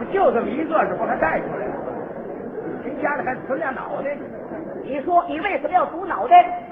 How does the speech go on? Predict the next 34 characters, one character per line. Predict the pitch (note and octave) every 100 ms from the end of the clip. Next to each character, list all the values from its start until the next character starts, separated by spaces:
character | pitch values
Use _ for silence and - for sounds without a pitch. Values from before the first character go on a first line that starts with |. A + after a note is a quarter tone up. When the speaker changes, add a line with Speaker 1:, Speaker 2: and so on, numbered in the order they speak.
| E4 D#4 - - - - - - - - G3+
Speaker 1:
你 | B3
把 | F4 C#4+
我 | A3+
鼻 | A#3 D#4 F#4
子 | B3
咬 | C#3
下 | D3+ E3
去。 | D#3 A#2+ A#2+ A#2 - - F3 - - - - - -
Speaker 2:
我 | E3+
咬 | F#3 C#4+
你 | D4+
鼻 | F3+ F#3 E4+
子 | D#4+
干 | C4 C#3+
嘛 | -
呀？ | G#4+ D#4
Speaker 1:
你 |
直 | A3+
目 | C#4+ C#4
瞪 | G#3+
眼， | D3 D3
你 |
干 | A#3 C4
嘛 | C4 A3+ F#4
这 | -
是？ | - -
Speaker 2:
咱 | A3+ D#4+
这 | C4+
不 | C4
是 |
研 | C#4 A3
究 | D#4+ B3+
马 | D#3+ - D#3
谡 | F4+ F4